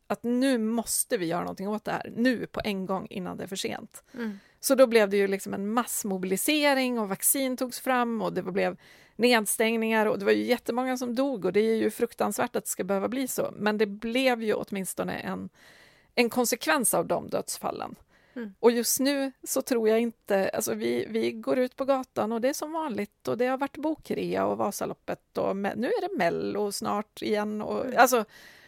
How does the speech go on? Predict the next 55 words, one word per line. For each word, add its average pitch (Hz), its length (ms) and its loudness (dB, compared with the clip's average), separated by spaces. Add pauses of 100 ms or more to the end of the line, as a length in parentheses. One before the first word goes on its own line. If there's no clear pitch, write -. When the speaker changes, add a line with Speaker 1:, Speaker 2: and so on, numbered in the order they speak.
(360)
Speaker 2:
Det - 80 0
är 262 40 8
Speaker 1:
livet 285 240 6
Speaker 2:
svårt 254 120 6
att 247 100 8
Speaker 1:
bara 226 100 8
rullar 226 260 8
Speaker 2:
uppfatta - 200 6
Speaker 1:
på. 359 60 6
Speaker 2:
att 359 60 6
det 294 60 6
är - 120 6
en 214 60 2
kris. - 640 -2 (480)
Speaker 1:
Ja, 214 520 2 (240)
och 240 140 8
jag 233 140 8
Speaker 2:
Ja. 208 40 -6
Speaker 1:
tänker 226 300 0
att 208 360 -2
om 220 220 0
det 220 100 4
blev, 233 540 0
det 214 120 6
är 233 40 10
ju 240 40 4
inte 226 180 -4
som 247 120 -6
att 262 80 -8
jag - 140 0
önskar 240 460 -4
mig 208 180 -4
mer 190 380 -4
kris - 600 -8
i - 80 -10
Sverige - 380 -4
liksom. - 300 -10
Speaker 2:
Nej. 226 200 0 (320)
Speaker 1:
Men 233 320 8
på - 80 2
ett 262 160 4
sätt - 260 0
så - 200 -4
tror 196 260 -2
jag 190 100 0
att, - 240 -10 (280)
att - 160 0
det 226 80 0
kanske, 220 340 -4 (180)
vi 233 140 -4
kanske 247 220 2
måste 262 560 2
nå 208 380 2
någon 180 240 -4
slags - 480 -6